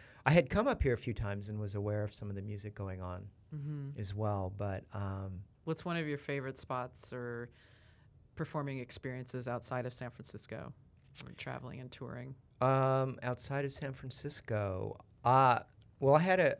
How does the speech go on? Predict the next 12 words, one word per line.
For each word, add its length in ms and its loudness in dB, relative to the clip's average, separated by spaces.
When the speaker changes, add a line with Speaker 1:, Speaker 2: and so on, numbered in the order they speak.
Speaker 1:
I 60 4
had 100 6
a 40 4
great 280 4
show 400 4
in, 260 0
um, 440 0
Missoula, 720 6
Montana. 600 2
Speaker 2:
<laughs> 40 -2
Right 200 -2
on. 320 -4